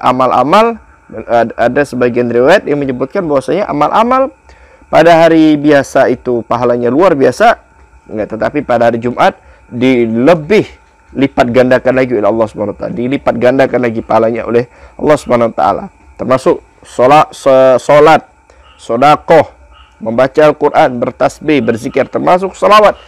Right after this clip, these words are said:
Itu pahalanya pada hari Jumat beda. Makanya disebutkan dalam kitab fikih bahwasanya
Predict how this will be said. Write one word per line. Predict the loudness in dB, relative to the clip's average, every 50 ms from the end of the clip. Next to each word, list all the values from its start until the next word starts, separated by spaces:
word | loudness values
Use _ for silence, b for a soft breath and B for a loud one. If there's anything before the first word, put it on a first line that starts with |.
| B B B B B -14 -8
Itu | -6 -6 -4
pahalanya | 0 0 2 2 4 2 2 0
pada | 0 -2 -2 0 2
hari | 0 0 0
Jumat | -2 -2 -2 -2 -2 0
beda. | 2 2 2 2 2 -2 -2 -6
Makanya | -6 -4 0 2 2 4 4 4 2 2 -2 _ _ _ -20 _ _ _ _ _ _ -20 _ _ _ _
disebutkan | -6 -6 -4 -2 0 0 0 0 0 -2 -2
dalam | 0 -2 -2 -4 -4 -4 -6
kitab | -6 -4 -4 -4
fikih | -4 -4 -6 -4 -2 -2 -2 -2 -4 B B B B B B B B _
bahwasanya | 2 4 4 4 4 2 2 2 2 0 -2 -2